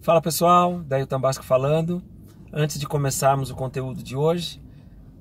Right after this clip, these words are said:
eu queria dizer que a gente vai ter algumas mudanças nas nossas estratégias de conteúdo diário.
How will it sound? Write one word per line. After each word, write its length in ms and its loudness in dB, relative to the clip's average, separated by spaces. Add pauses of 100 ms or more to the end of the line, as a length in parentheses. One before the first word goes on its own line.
eu 500 -2
queria 280 -4
dizer 260 -4
que 80 -6
a 60 -2
gente 180 -6
vai 100 -2
ter 120 -4
algumas 320 -2
mudanças 580 -2
nas 240 -8
nossas 460 -8
estratégias 680 -4
de 120 -14
conteúdo 440 -8
diário. 440 -6